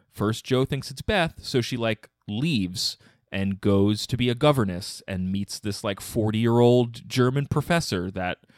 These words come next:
she becomes friends with. And, like, it's sort of romantic. You're not quite sure how that's gonna go. Um, Laurie professes his love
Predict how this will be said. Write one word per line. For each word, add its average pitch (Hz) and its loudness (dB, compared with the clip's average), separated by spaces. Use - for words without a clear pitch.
she - -4
becomes 92 -4
friends 92 -4
with. 85 -10
And, 95 -4
like, 82 -8
it's 76 -16
sort 220 -4
of 254 -6
romantic. 269 -6
You're 107 -2
not 113 -4
quite 156 -6
sure 170 -4
how 170 -4
that's 180 -6
gonna 190 -6
go. 190 -2
Um, 95 -2
Laurie 127 4
professes 120 -2
his 104 -4
love 101 0